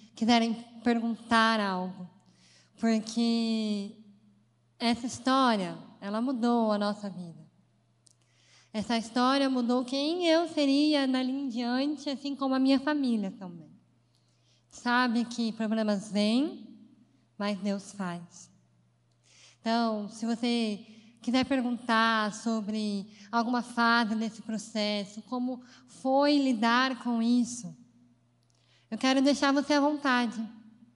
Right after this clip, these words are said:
Porque eu sei que é através dessa troca, dessa conversa, que a gente veio aqui hoje. Não foi só pra vocês ouvirem a gente, mas pra vocês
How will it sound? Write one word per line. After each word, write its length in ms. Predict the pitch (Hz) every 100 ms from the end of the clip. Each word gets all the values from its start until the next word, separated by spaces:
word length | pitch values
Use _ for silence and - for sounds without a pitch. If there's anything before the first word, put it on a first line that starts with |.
| _ _ _ _ -
Porque 1120 | 254 254 - 269 262 262 247 233 - - -
eu 120 | 277
sei 180 | 285 311
que 100 | 311
é 140 | 285
através 360 | 277 277 269 285
dessa 220 | 285 285
troca, 480 | 277 269 269 277 254
dessa 240 | 262 254
conversa, 840 | 269 262 233 254 269 330 320 339 349 - - _ _
que 80 | -
a 60 | 269
gente 280 | 269 269 262
veio 240 | 269 269
aqui 260 | 262 - 262
hoje. 460 | 208 175 - - - _ - _ _
Não 80 | 349
foi 160 | 403 392
só 100 | 370
pra 140 | 320
vocês 300 | 294 302 269
ouvirem 500 | 269 247 269 254 226
a 60 | 208
gente, 560 | 202 175 160 - - -
mas 160 | 208
pra 140 | 214 233
vocês 640 | 240 220 240 233 226